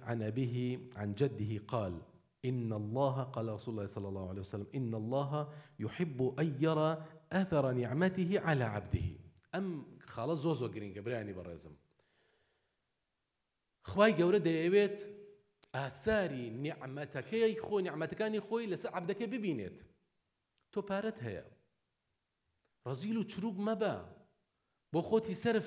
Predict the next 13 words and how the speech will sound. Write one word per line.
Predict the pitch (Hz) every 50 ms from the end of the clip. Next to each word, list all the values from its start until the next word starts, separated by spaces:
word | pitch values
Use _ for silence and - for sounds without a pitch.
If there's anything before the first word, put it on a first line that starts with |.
| - -
کە. | 165 131 101 80 - - - - _ _ _ _ _ _ _ _ _ -
جلێکی | 156 196 220 - - 214 160
جوان | 151 208 226 233 220
لەبەر | 202 180 220 220 - -
کە. | 190 139 98 - - - - - - - - - - - - -
سیارەیەکی | 185 175 170 175 196 233 226 - 208 165 135
جوان | 175 220 226 220 196 185 170 165 185
بکڕە. | 233 226 - 196 180 147 107 87 - - - - - _ _ -
ئەو | - 202 220 214
پارەی | 208 208 214 233 220 226
ئیتوویە | 202 208 247 247 233 190
بە | 170 -
خۆت | 247 240